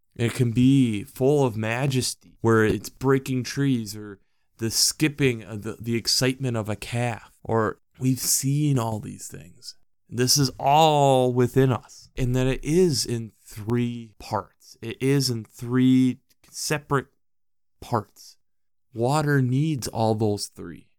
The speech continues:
those three components. We need, if you live in the Northern Hemisphere, you know that we hate the humidity when it gets high, but we love it in the summer at night because it helps it so the temperature doesn't drop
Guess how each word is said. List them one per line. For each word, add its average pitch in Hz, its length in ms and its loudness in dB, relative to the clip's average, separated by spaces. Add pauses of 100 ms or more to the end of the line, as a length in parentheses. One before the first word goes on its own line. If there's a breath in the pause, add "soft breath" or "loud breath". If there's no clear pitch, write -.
(760)
those 110 220 -10 (120)
three 135 260 0
components. 120 680 -6 (880)
We 135 260 4
need, 156 680 2 (240)
if 123 200 -12
you 151 160 2
live 165 220 2
in 156 80 2
the 135 80 2
Northern 131 360 2
Hemisphere, 104 800 -4
you 117 260 2
know 147 340 2
that 123 160 -4
we 113 80 -10
hate 247 420 -2
the 180 80 2
humidity 160 380 2
when 147 160 0
it 131 60 -2
gets 120 180 -4
high, 101 480 -4 (540)
but 117 80 -8
we 139 140 2
love 147 340 2
it - 260 -2
in 120 140 -8
the 117 100 -2
summer 98 460 -4 (100)
at 113 200 -4
night 131 360 0
because 120 300 -2
it 120 100 -2
helps 143 400 -2
it 131 140 -2
so 123 160 -2
the 117 120 -2
temperature 139 520 -2
doesn't 113 340 -2
drop 98 360 -2